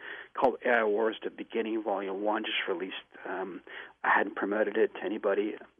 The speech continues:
Uh, you're the, it's your show. I'm gonna start doing it. And, uh, the illustrations took me <sighs> an entire year to do. And it's, I'm releasing something in there that's huge from pre-, prehistory, in fact,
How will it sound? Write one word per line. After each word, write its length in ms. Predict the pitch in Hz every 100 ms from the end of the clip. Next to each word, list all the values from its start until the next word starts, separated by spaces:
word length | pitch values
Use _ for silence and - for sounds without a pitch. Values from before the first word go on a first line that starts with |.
| _ - -
Uh, 60 | - - -
you're 120 | -
the, 100 | - - - -
it's 240 | - -
your 120 | - -
show. 180 | 110 101
I'm 80 | 104
gonna 160 | 104 110
start 240 | - 95 -
doing 240 | 104 95
it. 140 | 95 - - - - -
And, 200 | 107 101
uh, 180 | 95 95 -
the 100 | 113
illustrations 800 | 117 113 - - 117 - 101 92 -
took 160 | - -
me 220 | 95 95 - - - - - - - -
<sighs> 480 | - - - -
an 120 | - 98
entire 440 | 98 - - 104
year 360 | 87 85 87 -
to 80 |
do. 280 | - 82 - - _ _ - - - -
And 400 | 92 87 95 98 - - - -
it's, 180 | 107 - - - -
I'm 160 | 107 101
releasing 460 | 120 117 156 - 120 135
something 320 | 117 - 107
in 180 | 110 104
there 100 | 101
that's 160 | - - - -
huge 240 | 98 80 -
from 140 | - -
pre-, 300 | - - - -
prehistory, 500 | 95 - - - -
in 80 | -
fact, 280 | - -